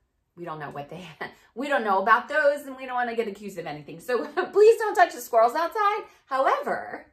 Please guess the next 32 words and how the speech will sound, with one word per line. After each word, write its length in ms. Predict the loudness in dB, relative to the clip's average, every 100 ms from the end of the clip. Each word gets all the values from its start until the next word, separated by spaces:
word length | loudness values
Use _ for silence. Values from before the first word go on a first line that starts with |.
| _ _ _
this 160 | -20 -16
is 140 | -14
a 40 | -16
cute 280 | -16 -18 -14
rhyme. 240 | -16 -16 _ _ _ _ _
So 260 | -12 -10 -8
I 120 | -10
want 200 | -10 -10
you 80 | -12
to 60 |
think 200 | -12 -10
about 280 | -6 -4 -4
what 240 | -6 -6 -4
rhymes, 320 | -6 -6 -10
and 140 | -10
I'm 80 | -8
gonna 140 | -8
give 160 | -10 -8
you 140 | -8
a 40 | -8
hint. 440 | -12 -16 _ -20 _ _ _ _ _ _ _
So 180 | -16 -14
sometimes 560 | -8 -6 -6 -10 -10
the 100 | -6
rhymes 320 | -4 -4 -4
are 60 | -2
at 200 | -2 -2
the 140 | -12 -8
end, 400 | -8 -10 -16 -20 _ _
like 400 | -6 -6 -6 -12 _ _ _
hop 560 | _ -4 -2 -2 -6 _ _ _ _ _ _ -14
and 340 | -12 -12 -16